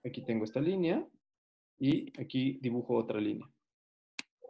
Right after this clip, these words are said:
Que me salió chueca, pero afortunadamente aquí está. ¿Ok?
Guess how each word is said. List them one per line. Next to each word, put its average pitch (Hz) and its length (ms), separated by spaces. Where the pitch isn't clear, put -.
Que - 60
me 107 120
salió 113 360
chueca, 123 320
pero 104 240
afortunadamente 107 640
aquí - 120
está. - 200
¿Ok? 135 160